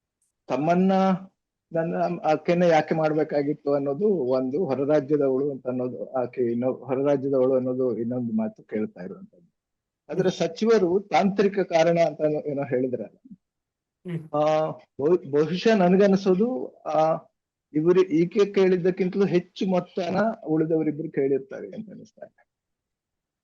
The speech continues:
Speaker 1: ಆ, ಅವರು, ಆ, ದೇ-, ದೀಪಿಕಾ ಪಡುಕೋಣೆದೋ ಅಥವಾ ರಶ್ಮಿಕಾ ಮಂದಣ್ಣದ ಹೆಸರು ಹೇಳಿದಾಗ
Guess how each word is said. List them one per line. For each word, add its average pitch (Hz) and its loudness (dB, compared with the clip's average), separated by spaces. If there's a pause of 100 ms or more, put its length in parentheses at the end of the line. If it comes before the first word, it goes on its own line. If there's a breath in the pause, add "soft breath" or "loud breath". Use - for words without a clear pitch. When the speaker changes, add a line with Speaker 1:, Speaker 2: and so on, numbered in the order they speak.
(1080)
Speaker 1:
ಆ, - 2 (500)
ಅವರು, 143 2 (720)
ಆ, 127 -2
ದೇ-, 127 -2
ದೀಪಿಕಾ 143 -4
ಪಡುಕೋಣೆದೋ 139 0
ಅಥವಾ 131 0 (360)
ರಶ್ಮಿಕಾ 147 -4
ಮಂದಣ್ಣದ 143 0
ಹೆಸರು 139 0
ಹೇಳಿದಾಗ 135 2